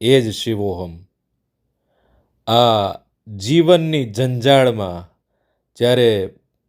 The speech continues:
જીવનની પીડા અને દુઃખોથી સર્વત્ર ઘેરાયેલા અનુભવીએ ત્યારે શિવ પ્રાપ્તિનો માર્ગ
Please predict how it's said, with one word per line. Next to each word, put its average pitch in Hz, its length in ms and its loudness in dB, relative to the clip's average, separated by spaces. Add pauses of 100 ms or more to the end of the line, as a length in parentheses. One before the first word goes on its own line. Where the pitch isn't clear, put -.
(100)
જીવનની 135 640 -2
પીડા 143 580 0
અને 117 200 -6
દુઃખોથી 117 840 -6 (760)
સર્વત્ર 160 800 2
ઘેરાયેલા 131 760 2
અનુભવીએ 113 720 -4 (560)
ત્યારે 113 360 2
શિવ 160 580 2
પ્રાપ્તિનો 135 720 0
માર્ગ 107 540 -2